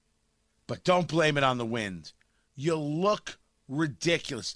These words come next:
The last person to blame it on the wind, Eric Swalwell. Nah, it was,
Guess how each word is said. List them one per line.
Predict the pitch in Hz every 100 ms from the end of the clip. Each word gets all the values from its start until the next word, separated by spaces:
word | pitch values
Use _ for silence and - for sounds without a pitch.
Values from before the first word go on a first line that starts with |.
| -
The | -
last | 175 220 208
person | 226 220 214
to |
blame | 185 214 226
it | 226
on | 220
the |
wind, | 220 233 240 247 - _ _ _
Eric | 185 175 165
Swalwell. | - 170 156 123 87 - _ _ _ _ _ _ _ -
Nah, | 127 113 113
it |
was, | 101 95